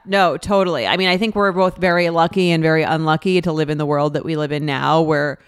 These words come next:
there's internet forums and Reddit threads and Facebook pages about all this stuff. So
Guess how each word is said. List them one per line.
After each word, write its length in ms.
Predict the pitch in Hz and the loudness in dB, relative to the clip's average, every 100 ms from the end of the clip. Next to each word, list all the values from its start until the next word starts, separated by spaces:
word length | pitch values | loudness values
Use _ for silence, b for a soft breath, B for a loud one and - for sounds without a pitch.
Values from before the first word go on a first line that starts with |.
| b - | b -2
there's 200 | 160 156 | -2 -2
internet 460 | 160 160 151 143 | -4 -4 -2 -4
forums 640 | - 147 147 147 151 151 147 | -2 0 2 0 -2 -6 -8
and 140 | 147 | -4
Reddit 300 | 143 143 135 | -2 -2 -4
threads 500 | 156 151 147 147 147 | 0 0 0 -4 -6
and 120 | 156 | -8
Facebook 420 | 151 143 - 151 - | -6 -8 -8 -12 -6
pages 600 | 160 151 151 139 143 156 | -6 -4 -6 -8 -10 -6
about 300 | 143 127 135 | -4 -2 -2
all 120 | 139 | -2
this 180 | 143 - | -4 -8
stuff. 340 | - 202 180 | -2 0 0
So 280 | - 175 | -4 -4